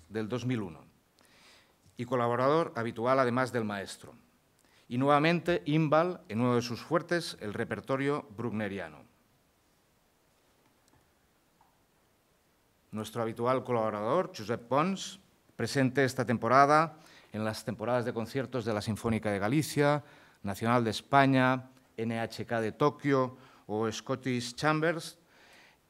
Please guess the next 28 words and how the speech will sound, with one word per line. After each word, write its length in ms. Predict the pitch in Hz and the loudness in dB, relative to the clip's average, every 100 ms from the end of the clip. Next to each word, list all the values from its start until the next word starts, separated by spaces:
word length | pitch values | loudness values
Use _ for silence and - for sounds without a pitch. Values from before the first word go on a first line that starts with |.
| _ | _
en 120 | 127 | -2
un 80 | 135 | 2
programa, 600 | 147 139 151 160 175 - | 4 6 6 6 2 0
sin 300 | - - 117 | -8 -6 -2
duda, 300 | 135 147 160 | 2 2 2
pensado 680 | 131 117 - 135 139 151 - | -2 -4 0 2 2 -2 -4
para 180 | 113 107 | -6 -4
los 200 | 101 - | -6 -4
amantes 400 | 117 123 131 117 | -2 -2 -4 -4
de 80 | 110 | -2
la 80 | |
música 380 | 104 107 117 117 | -2 -4 -4 -6
francesa. 520 | 110 104 - 87 - - _ _ _ _ _ _ | -4 -8 -10 -16 -16 -20 _ _ _ _ _ _
Acompañados 640 | - 104 123 123 135 160 156 | -14 -8 -4 -2 0 0 -2
también 320 | 135 139 147 | -4 -2 -2
por 140 | 123 | 0
Alison 400 | 123 123 120 107 | 0 0 -4 -8
Cook, 400 | 98 165 175 - - _ _ _ | -2 0 0 -4 -20 _ _ _
quien 200 | 113 110 | -8 -6
a 280 | 107 - 107 | -6 -8 -8
lo 140 | 104 | -4
largo 240 | 113 123 | -4 -2
de 80 | 135 | -4
su 160 | 127 139 | -4 -6
carrera 340 | - 147 151 | -2 0 0
ha 60 | 135 | 0
colaborado 560 | 120 113 117 135 143 | 0 0 0 0 0
con 320 | - 135 147 | -2 -4 -4